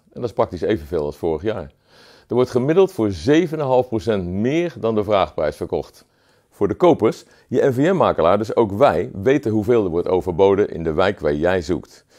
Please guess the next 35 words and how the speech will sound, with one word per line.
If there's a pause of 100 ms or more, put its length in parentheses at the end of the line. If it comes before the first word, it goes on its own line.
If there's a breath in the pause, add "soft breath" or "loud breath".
(200 soft breath)
Dus
heb
je
een
huis
op
het
oog, (180 soft breath)
vraag
hier
dan
je (140)
aankooprapport
aan. (1600)
Het
aanbod
op
de
Nederlandse
koopwoningmarkt
is
met
een
krapte-indicator
van
twee
komma
één
in
het
tweede
kwartaal
van
tweeduizend
twintig